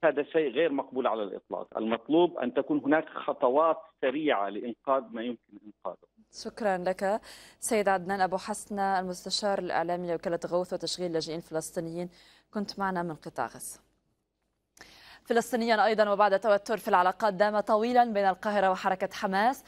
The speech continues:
Speaker 2: بدأت ملامح علاقة جديدة تظهر بين الجانبين. خالد أبو عرب.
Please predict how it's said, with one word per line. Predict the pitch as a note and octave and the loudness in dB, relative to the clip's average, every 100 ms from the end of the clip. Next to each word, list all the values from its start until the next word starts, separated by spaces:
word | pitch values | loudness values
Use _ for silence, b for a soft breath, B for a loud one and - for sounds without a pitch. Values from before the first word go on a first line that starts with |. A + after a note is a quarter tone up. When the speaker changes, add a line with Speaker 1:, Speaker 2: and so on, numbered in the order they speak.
| B B _ | B B _
Speaker 2:
بدأت | F3 A3 A#3 - C#4 G3 | 4 6 6 2 0 -2
ملامح | F#3 G#3 A3 G3 G3+ G3 | 0 0 -2 -6 -4 0
علاقة | F#3 E3 F3 F#3 F#3 | 4 4 2 -2 -6
جديدة | F#3+ E3 F3+ F3 F#3+ B3 - - | -6 -4 -4 -4 -2 -2 0 -2
تظهر | G#3 A3+ A3+ B3 | 0 -2 -2 -2
بين | G3+ A3 | -2 -2
الجانبين. | A#3 G#3 A3 G#3+ C3+ D#2 F2 - b b b b - | -4 -4 -6 -6 -6 -8 -12 -20 b b b b -10
خالد | B3+ C#4+ C#4+ - | -2 -2 0 -2
أبو | F3+ E3 | -2 -4
عرب. | - - | -10 -16